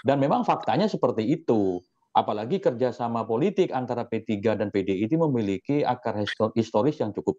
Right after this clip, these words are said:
kuat dan cukup lama. Dan saya kira hal ini kalau dilanjutkan di masa yang akan datang itu bukan sesuatu yang, apa, yang aneh dan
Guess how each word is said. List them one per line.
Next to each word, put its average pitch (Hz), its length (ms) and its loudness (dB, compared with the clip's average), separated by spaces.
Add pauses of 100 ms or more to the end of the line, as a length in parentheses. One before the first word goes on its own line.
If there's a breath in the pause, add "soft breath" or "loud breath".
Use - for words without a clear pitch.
kuat 117 320 2 (320 loud breath)
dan 117 160 0
cukup 110 320 -2
lama. 85 560 -2
Dan 92 480 -4
saya 107 160 -2
kira 107 280 2 (440 loud breath)
hal 110 160 2
ini 127 160 0
kalau 110 320 2
dilanjutkan 107 1300 0
di 117 80 0
masa 110 320 -2
yang 107 240 -4
akan 98 160 -2
datang 135 320 -2
itu 135 160 0
bukan 117 320 0
sesuatu 98 640 -2
yang, 90 560 0 (320 loud breath)
apa, 104 240 2
yang 101 240 -2
aneh 131 560 0
dan 95 560 -2